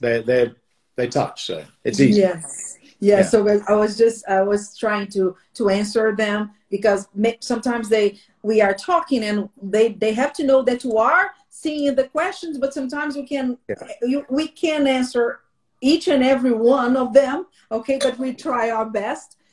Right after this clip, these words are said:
Speaker 1: I,
Speaker 2: But
Speaker 1: I, I'd
Speaker 2: it's
Speaker 1: also
Speaker 2: very
Speaker 1: like to say to, say to you, thank you very much for, um, for doing your research, that you actually, you've actually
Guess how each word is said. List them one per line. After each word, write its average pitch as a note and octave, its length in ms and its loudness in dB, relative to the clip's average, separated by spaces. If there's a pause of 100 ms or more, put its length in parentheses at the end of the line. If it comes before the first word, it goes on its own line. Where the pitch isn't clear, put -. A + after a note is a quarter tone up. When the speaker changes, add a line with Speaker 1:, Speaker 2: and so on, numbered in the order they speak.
(160)
Speaker 1:
I, D3+ 80 4
Speaker 2:
But E3+ 80 -2
Speaker 1:
I, C#4 280 0
I'd D#3 60 6
Speaker 2:
it's F3 60 8
Speaker 1:
also F#3+ 140 4
Speaker 2:
very F#3 140 8
Speaker 1:
like F3 100 2
to D#3+ 100 -8
say E3 220 2
to, - 180 -6
say D#3 240 -2
to C#3 140 -6
you, C#3 240 0
thank D3 240 -4
you D3 80 -2
very D3 180 -4
much C3+ 320 -6
for, C3 380 -6
um, A#2+ 340 -8 (420)
for C3+ 100 -4
doing C3+ 280 2
your B2 180 2
research, A2 720 -4 (560)
that B2 100 -2
you B2+ 160 0
actually, B2 560 -2
you've A#2+ 200 -4
actually A#2+ 520 -4